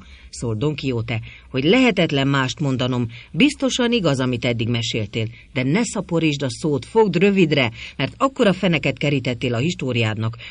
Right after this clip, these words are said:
hogy holnap utánig se fejezed be." "Ne hagyjon el semmit", szólt a hercegné. "Az én kedvemért kérem,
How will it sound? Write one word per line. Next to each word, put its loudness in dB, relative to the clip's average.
hogy -8
holnap 2
utánig 0
se -4
fejezed -6
be." -14
"Ne 2
hagyjon 2
el 0
semmit", 0
szólt -4
a -2
hercegné. -4
"Az 0
én 2
kedvemért 4
kérem, 2